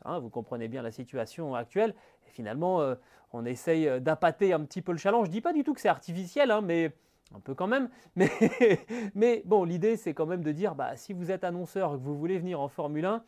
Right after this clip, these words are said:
il y a une voiture en ce moment qui a pas de sponsor et elle est capable de jouer vraiment là dans le trio de tête des, des essais de Bahreïn.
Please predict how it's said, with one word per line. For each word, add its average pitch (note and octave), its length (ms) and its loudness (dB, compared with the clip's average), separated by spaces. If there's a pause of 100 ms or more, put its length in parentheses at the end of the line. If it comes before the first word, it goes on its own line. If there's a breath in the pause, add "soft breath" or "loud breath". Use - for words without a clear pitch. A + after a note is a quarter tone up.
(340 soft breath)
il - 40 -8
y - 20 -4
a C#3+ 40 -2
une D3 100 -2
voiture E3 320 0
en D#3+ 80 0
ce - 80 -10
moment F#3 180 -4
qui F3+ 80 -8
a B2+ 60 -4
pas G#3 140 -2
de G#3 40 -8
sponsor G3+ 400 -4
et D3+ 40 0
elle B2 120 0
est - 80 -2
capable A3 360 -2
de D3 100 0
jouer F#3 300 2
vraiment D3+ 320 -2
là F3+ 120 -2
dans C#3+ 120 -2
le C3+ 40 -6
trio F3+ 300 -4
de E3 40 -6
tête F#3+ 260 -4
des, C#3 180 -4
des C#3 220 -4
essais E3 200 -4
de D#3+ 60 -4
Bahreïn. F#3+ 360 2